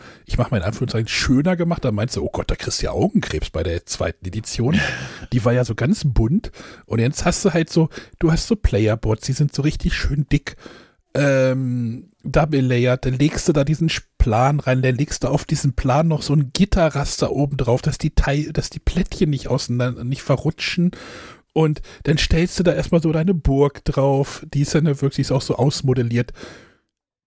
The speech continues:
Speaker 1: Die hätt's auch noch in Sundrop gegeben, mit Sundrop gegeben, aber das ist jetzt ja quasi die Special,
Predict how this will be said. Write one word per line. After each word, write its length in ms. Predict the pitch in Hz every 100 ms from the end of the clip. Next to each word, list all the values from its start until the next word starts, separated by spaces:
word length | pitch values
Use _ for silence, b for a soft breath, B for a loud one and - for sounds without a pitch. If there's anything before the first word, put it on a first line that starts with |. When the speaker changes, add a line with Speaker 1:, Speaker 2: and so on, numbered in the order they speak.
| _
Speaker 1:
Die 60 | 120
hätt's 260 | 131 -
auch 100 | -
noch 140 | 127 -
in 80 | 92
Sundrop 540 | - 147 175 92 -
gegeben, 300 | 87 - 90
mit 80 | 104
Sundrop 460 | - 139 143 -
gegeben, 320 | - - 95 120
aber 140 | 101
das 180 | 101 -
ist 120 | -
jetzt 200 | 107 -
ja 100 | 107
quasi 420 | 95 - 101 101 98
die 320 | 98 95 95
Special, 520 | - - 107 - 110